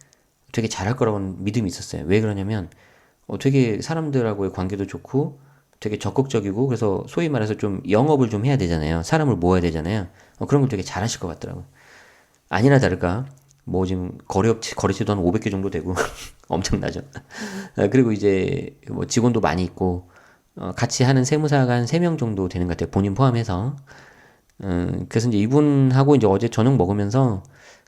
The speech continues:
같이 좀 뭘 하고 싶대요, 저하고, 저하고. 이제 단순히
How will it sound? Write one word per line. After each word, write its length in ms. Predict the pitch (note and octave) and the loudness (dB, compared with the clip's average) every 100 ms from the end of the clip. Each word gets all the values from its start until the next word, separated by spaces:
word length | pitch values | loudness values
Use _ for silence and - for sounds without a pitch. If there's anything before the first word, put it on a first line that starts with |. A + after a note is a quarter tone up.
| - | -2
같이 260 | B2+ C3+ D3+ | 0 2 2
좀 140 | C3+ | 4
뭘 160 | G2+ A2+ | 4 4
하고 160 | D3 | 2
싶대요, 320 | C#3+ C#3 C#3 | 0 4 4
저하고, 340 | C3 E2+ F2 E2+ | 4 2 0 0
저하고. 640 | - F2+ E2+ E2 F2 E2+ - _ _ _ _ _ _ _ _ - - - - | 0 2 2 0 -2 -4 -8 _ _ _ _ _ _ _ _ -20 -20 -20 -8
이제 300 | - E2+ D#2+ - - - | 0 0 0 -8 -20 -6
단순히 760 | - G2+ B2 A#2 G#2 G2+ F2+ | 0 2 4 4 2 0 -4